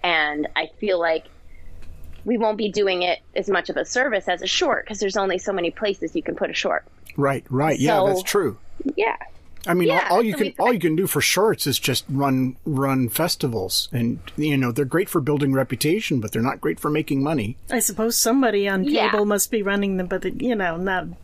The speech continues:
Speaker 3: you have to know where to look. And, yeah.
Speaker 1: Yeah, there are places for them, but, you know, often they're a vehicle either as a proof of concept for a film or, yeah, just to show what you can do,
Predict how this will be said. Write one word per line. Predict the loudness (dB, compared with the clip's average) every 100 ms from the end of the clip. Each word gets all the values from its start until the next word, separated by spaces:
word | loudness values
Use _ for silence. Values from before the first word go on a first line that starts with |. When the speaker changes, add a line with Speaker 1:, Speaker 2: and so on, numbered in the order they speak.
| -6
Speaker 3:
you | -4
have | -2 0
to | 0
know | 0 0
where | 0 0
to | 0
look. | 0 -2 -2 -8 -10 -10 -12 -12 -10 -8 -10 -8 -6
And, | -2 -2 -4 -6
yeah. | -4 -4 0
Speaker 1:
Yeah, | 2 2
there | 2 2
are | 2 0
places | -2 -2 -2 -2 -4
for | -4 -2 -2
them, | -2 -2
but, | -2
you | -2 0
know, | 2 0 0
often | -2 -2 -2 -2
they're | 0 0
a | -2
vehicle | -2 -2 0 0
either | 0 0 0
as | 0 -2
a |
proof | -4 -4 -6
of | -6
concept | -2 -2 -2 -2 -2 -2 -4
for | -2
a | -2 -2
film | -2 0 0 -2 0
or, | 2 2 2 0 -6 -20 -18 -16 -2
yeah, | 2 2
just | 0 -4
to | -2
show | 0 2 4 4 2 -2 -6 -12 -12 -12 -6
what | -4 -2
you | -2
can | -2
do, | 0 2 0